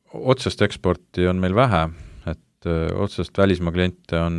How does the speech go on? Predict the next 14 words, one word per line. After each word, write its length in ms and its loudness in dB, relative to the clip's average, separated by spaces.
äh, 880 -6
alla, 280 0
alla 280 2
viie 220 6
protsendi 600 -4
käibest, 500 -2
aga 220 6
me 540 -8
teeme 260 2
kaudset 520 2
eksporti 580 -4
päris 240 2
palju 320 4
Eesti, 400 4